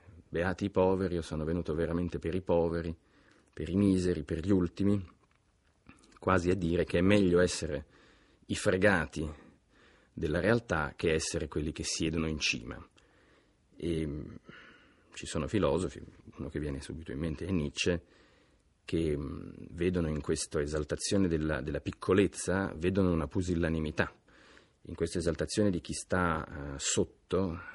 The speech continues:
di chi non emerge, di chi non cerca di grandeggiare, ecco, esaltare chi non cerca di grandeggiare in realtà è una specie di rivincita di chi non ci riesce, è un modo per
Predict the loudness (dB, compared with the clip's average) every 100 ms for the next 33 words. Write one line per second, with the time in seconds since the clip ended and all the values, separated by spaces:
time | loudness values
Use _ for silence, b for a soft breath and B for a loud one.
0 | B -16 -8 -4 0 2 2 2 0 -2
1 | -2 0 -2 -8 -6 -4 -4 -2 -2 -2
2 | -2 0 2 2 2 2 4 4 2 -4
3 | -6 -6 -8 -4 -4 0 2 2 2 0
4 | 0 0 -2 -2 -6 -4 0 2 0 2
5 | 2 2 2 -4 -8 b b b b b
6 | -8 0 0 2 2 2 0 -2 -2 -2
7 | -2 -4 -2 0 0 -2 -4 -6 -6 -6
8 | -6 -4 -2 2 2 2 -4 -2 -2 0
9 | 0 -2 -4 -8